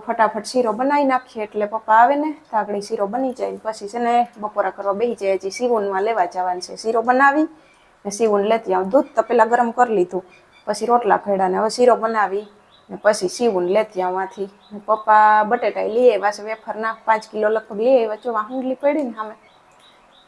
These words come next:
હુંડલી આખી ભરાઈ ગઈ છે. પાંચ કિલો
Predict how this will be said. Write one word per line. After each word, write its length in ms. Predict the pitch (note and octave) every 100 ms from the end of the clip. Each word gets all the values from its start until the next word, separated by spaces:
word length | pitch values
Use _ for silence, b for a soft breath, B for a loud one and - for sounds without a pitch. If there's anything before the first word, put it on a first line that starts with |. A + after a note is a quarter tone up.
| A3
હુંડલી 340 | B3 A3+ A3 A3+
આખી 500 | A3+ - A3+ A3+ A3+ A3
ભરાઈ 300 | C4+ B3+ G3+
ગઈ 140 | G3+ G3+
છે. 140 | B3 B3
પાંચ 160 | A3 A3
કિલો 220 | G#3+ G#3